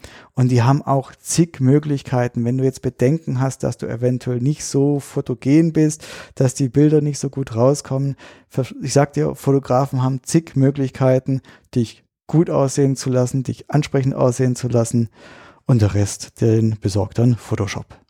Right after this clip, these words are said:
Photoshop ist eine wahre Wundermaschine,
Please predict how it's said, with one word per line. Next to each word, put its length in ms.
Photoshop 500
ist 120
eine 320
wahre 420
Wundermaschine, 800